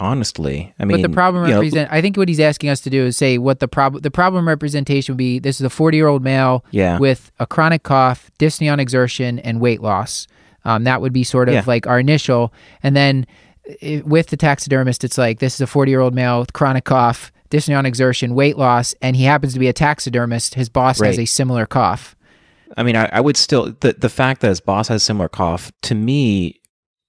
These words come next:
Speaker 1: um, un-, until proven otherwise, I would consider that as part, at least to reorder my, my differential diagnosis,
Speaker 2: Yeah.
Speaker 1: to say this has to be something communicable. Now, whether that has anything to do with his taxidermist, um, career, job,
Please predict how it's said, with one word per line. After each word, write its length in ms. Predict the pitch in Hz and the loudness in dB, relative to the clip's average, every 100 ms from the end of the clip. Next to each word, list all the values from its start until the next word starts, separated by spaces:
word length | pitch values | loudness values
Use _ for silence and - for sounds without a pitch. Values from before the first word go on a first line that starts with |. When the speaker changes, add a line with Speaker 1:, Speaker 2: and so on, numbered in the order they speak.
| _ _ | _ _
Speaker 1:
um, 420 | 92 98 87 80 - - | 0 2 0 -4 -6 -2
un-, 160 | 117 - | -2 -2
until 280 | - 131 165 | -4 0 0
proven 240 | - 139 104 | 0 0 2
otherwise, 400 | 110 95 85 - | 2 2 0 0
I 100 | 101 | 0
would 220 | 104 - | 0 -2
consider 400 | 104 - 127 104 | -4 -2 0 0
that 200 | 87 - | 0 0
as 160 | 98 - | -4 -4
part, 380 | - 113 104 - | -2 0 0 -2
at 140 | - | -4
least 160 | 120 - | -2 -2
to 120 | 87 | -2
reorder 440 | - 113 92 107 98 | 0 0 2 2 2
my, 260 | 85 80 - - | 0 -2 -4 -4
my 140 | 90 | -2
differential 320 | 87 - 90 90 | 0 -2 -2 0
diagnosis, 380 | 85 92 101 | 0 2 0
Speaker 2:
Yeah. 140 | 139 98 - - - | 0 -4 -8 -18 -6
Speaker 1:
to 80 | 113 | -2
say 180 | 127 117 | 0 2
this 160 | 123 - | 0 0
has 160 | 175 | 0
to 40 | 131 | 0
be 40 | |
something 220 | - 107 | -2 -2
communicable. 840 | - - 104 113 104 - 78 69 - _ - _ _ 120 | -4 -4 0 2 0 -2 -6 -8 -12 _ -20 _ _ -2
Now, 120 | 101 | 2
whether 220 | 120 131 | 2 2
that 100 | 123 | 2
has 120 | 127 | 2
anything 240 | 120 117 110 | 2 0 0
to 60 | |
do 100 | 95 | 0
with 80 | 104 | 0
his 160 | 98 87 | 0 -4
taxidermist, 840 | - 101 - 101 104 104 98 - - _ _ _ | -4 -6 -4 0 2 2 0 -2 -6 _ _ _
um, 400 | 82 85 80 80 - _ _ - - - - | -8 -6 -6 -8 -14 _ _ -20 -20 -18 -4
career, 420 | 107 98 117 127 _ _ | 0 2 2 0 _ _
job, 400 | - 87 107 123 | -2 0 0 -4